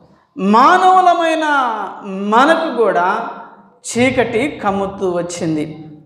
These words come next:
జలములను కమ్మినప్పుడు ఎట్లాగైతే దేవుడు అల్లాడుతూ వచ్చాడో, మనలను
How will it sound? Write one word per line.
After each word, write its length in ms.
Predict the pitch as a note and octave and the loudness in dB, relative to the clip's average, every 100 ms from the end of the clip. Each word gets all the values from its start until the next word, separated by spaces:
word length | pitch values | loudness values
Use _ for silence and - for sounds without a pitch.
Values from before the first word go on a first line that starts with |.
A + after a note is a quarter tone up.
| _ _ _ _ - _ _ _ _ _ _ _ _ _ _ _ _ - | _ _ _ _ -20 _ _ _ _ _ _ _ _ _ _ _ _ -6
జలములను 760 | F3+ F#3 B3+ F4 F#4 F#4 F#4+ F4+ | 0 4 4 4 4 4 4 2
కమ్మినప్పుడు 600 | F4+ F4+ F4+ F4+ F4 E4+ | 2 2 0 -2 -4 0
ఎట్లాగైతే 680 | D4 - D4 D#4+ E4 E4 E4 | 0 0 0 0 0 -2 -2
దేవుడు 600 | A3+ B3 C#4 C#4+ C4+ - | 2 4 4 0 -4 -4
అల్లాడుతూ 560 | G3+ G3 A3 C4+ C4 C4 | -4 2 4 4 0 -4
వచ్చాడో, 680 | A3 - - F#3 F3 D#3 - - - - _ _ _ - | -4 -4 -6 -4 -4 -6 -8 -16 -20 -20 _ _ _ -6
మనలను 680 | F#3 G#3 B3 C4 C4 B3+ | 0 2 4 4 2 -2